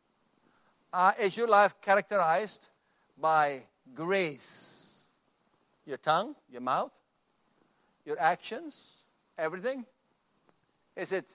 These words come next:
grace or is it ungrace? I can talk on grace for a week, so I'm, I'm gonna make, cut it short. Otherwise, I'll, I'll, I'll just go too long. I don't wanna, uh, uh, get,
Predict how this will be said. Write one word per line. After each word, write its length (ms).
grace 880
or 160
is 140
it 160
ungrace? 880
I 120
can 160
talk 220
on 160
grace 240
for 160
a 60
week, 240
so 200
I'm, 280
I'm 160
gonna 180
make, 260
cut 140
it 120
short. 420
Otherwise, 380
I'll, 300
I'll, 200
I'll 140
just 200
go 140
too 80
long. 180
I 60
don't 120
wanna, 200
uh, 200
uh, 260
get, 140